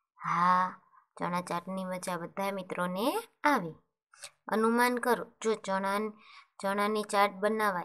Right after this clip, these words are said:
એક પણ મસાલા ન હોય તો તે કેવા લાગે?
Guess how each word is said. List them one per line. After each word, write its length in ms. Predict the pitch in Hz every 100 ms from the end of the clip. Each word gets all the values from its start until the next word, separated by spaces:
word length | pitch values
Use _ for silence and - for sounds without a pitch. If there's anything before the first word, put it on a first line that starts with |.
| -
એક 220 | 214 -
પણ 180 | 240 233
મસાલા 480 | 190 - 196 190 202
ન 120 | 240
હોય 380 | 240 185 185 160
તો 240 | - 185
તે 240 | 185 196
કેવા 460 | 196 214 208 214 254 - - - -
લાગે? 600 | 202 196 185 180 175 -